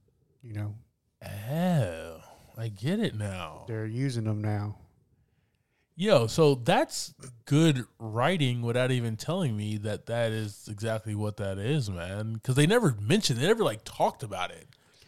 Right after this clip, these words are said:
Speaker 2: They just said, like, he is, like, they were
Speaker 1: Yeah.
Speaker 2: looking for this.
Speaker 1: Yeah, the only thing that
Speaker 2: This
Speaker 1: happens is, like, uh,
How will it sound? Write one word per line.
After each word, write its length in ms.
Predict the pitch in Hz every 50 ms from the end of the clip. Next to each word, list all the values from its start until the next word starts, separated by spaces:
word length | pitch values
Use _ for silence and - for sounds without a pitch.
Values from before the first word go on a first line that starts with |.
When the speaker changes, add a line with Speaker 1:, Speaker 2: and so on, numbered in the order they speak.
| _
Speaker 2:
They 80 | - 147
just 160 | 156 170 -
said, 120 | 190 170
like, 140 | 170 143 -
he 400 | - - - 156 165 160 156 147 -
is, 440 | - 123 151 160 143 131 120 113 -
like, 220 | 117 127 113 -
they 140 | - 147 151
were 100 | 139 135
Speaker 1:
Yeah. 120 | 143 131 131
Speaker 2:
looking 340 | 185 247 - - 170 147 127
for 300 | - - 135 127 123 120
this. 360 | 113 120 117 - - - - _ _ _ - - 175 175
Speaker 1:
Yeah, 240 | 160 165 156 143 135
the 100 | 131 151
only 200 | 185 190 185 170
thing 320 | - - 160 156 156 151
that 160 | 139 131 123 120
Speaker 2:
This 80 | 120
Speaker 1:
happens 480 | 123 135 143 120 - 135 123 120 117 120
is, 180 | 120 117 113 113
like, 340 | 120 117 113 113 - - -
uh, 280 | 113 110 107 104 104